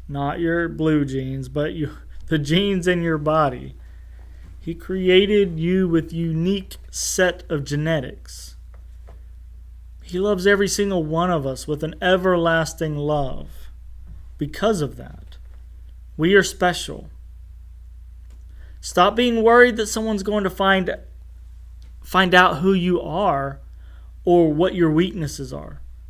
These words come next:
Of course, you have weaknesses, at least in some areas, but you are strong in other areas. God needs you to be strong in the gifts he gave you.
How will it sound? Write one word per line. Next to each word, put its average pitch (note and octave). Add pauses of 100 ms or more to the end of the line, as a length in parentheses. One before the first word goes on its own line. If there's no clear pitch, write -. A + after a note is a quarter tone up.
(180)
Of G#3
course, - (600)
you F3
have E3+
weaknesses, D3+ (960)
at F#3+
least C4+
in A#3
some A3
areas, F3
but G#3+
you A3+
are D4
strong C#4
in C4+
other C#4
areas. D#3
God A3+
needs A3+
you G#3+
to G3+
be G3+
strong G3
in G3
the F3
gifts F3+
he A3
gave C#3+
you. D#3